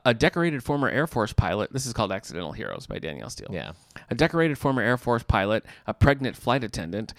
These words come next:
Speaker 1: a
Speaker 2: Uh-oh.
Speaker 1: dedicated T S A agent. The
Speaker 2: Uh-oh.
Speaker 1: fates of these three and many others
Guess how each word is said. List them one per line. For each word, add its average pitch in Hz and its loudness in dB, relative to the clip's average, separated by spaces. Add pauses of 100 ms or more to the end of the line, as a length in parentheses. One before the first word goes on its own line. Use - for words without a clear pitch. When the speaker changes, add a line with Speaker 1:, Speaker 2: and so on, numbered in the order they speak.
Speaker 1:
a 107 -2 (120)
Speaker 2:
Uh-oh. 113 0
Speaker 1:
dedicated 156 0
T - -2
S 139 -2
A - 0
agent. 123 -4
The 110 0
Speaker 2:
Uh-oh. 80 -2 (100)
Speaker 1:
fates 143 2
of 113 0
these 143 -2
three 104 -2
and 78 -6
many 107 -2
others 127 -2